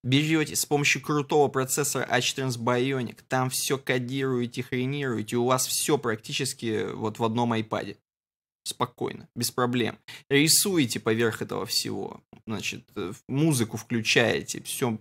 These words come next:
там, пум, тум, тум. Машинное обучение в десять раз быстрее, как здесь написано. Э,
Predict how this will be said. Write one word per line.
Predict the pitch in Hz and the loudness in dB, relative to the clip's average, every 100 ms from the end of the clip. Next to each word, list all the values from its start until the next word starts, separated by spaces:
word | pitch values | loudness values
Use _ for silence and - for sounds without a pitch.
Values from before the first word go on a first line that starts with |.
| - | -4
там, | 113 113 107 | -4 -4 -2
пум, | 156 117 104 - | 0 0 -2 -4
тум, | 143 107 | -2 -2
тум. | 110 117 107 - - | -4 -8 -8 -6 2
Машинное | 139 190 180 147 | 6 8 8 6
обучение | 139 147 151 143 | 4 4 4 4
в | |
десять | 120 131 135 | 4 2 2
раз | 127 | 2
быстрее, | 117 123 - 123 101 | 2 2 6 4 4
как | 73 101 | 0 -6
здесь | - - | -6 -10
написано. | - - - - _ _ _ _ _ _ - - _ _ _ | -12 -16 -16 -20 _ _ _ _ _ _ -20 -20 _ _ _
Э, | - | -14